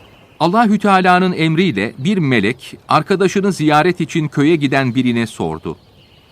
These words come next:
"Böyle nereye gidiyorsun?" "Şu köydeki din kardeşimi ziyarete gidiyorum."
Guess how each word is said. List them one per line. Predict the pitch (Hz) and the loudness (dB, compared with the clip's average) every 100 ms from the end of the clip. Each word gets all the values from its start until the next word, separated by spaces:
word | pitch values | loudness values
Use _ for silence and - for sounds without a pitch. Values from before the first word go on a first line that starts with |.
| - - - - - - 104 | -20 -20 -20 -20 -20 -20 0
"Böyle | 151 233 170 | 0 2 2
nereye | 170 233 175 | 0 0 -2
gidiyorsun?" | 110 95 90 80 - 104 160 - - - _ _ _ _ - - - - - | -2 -4 -4 -6 -6 -6 -6 -10 -20 -20 _ _ _ _ -20 -20 -20 -20 -10
"Şu | - 240 | -6 0
köydeki | 226 196 185 208 131 | 2 2 2 0 -2
din | 202 | -2
kardeşimi | 185 139 131 131 139 139 | 0 0 0 -2 -4 -2
ziyarete | 123 123 113 107 107 | -2 0 0 0 -4
gidiyorum." | 90 82 78 78 73 | -6 -8 -8 -8 -10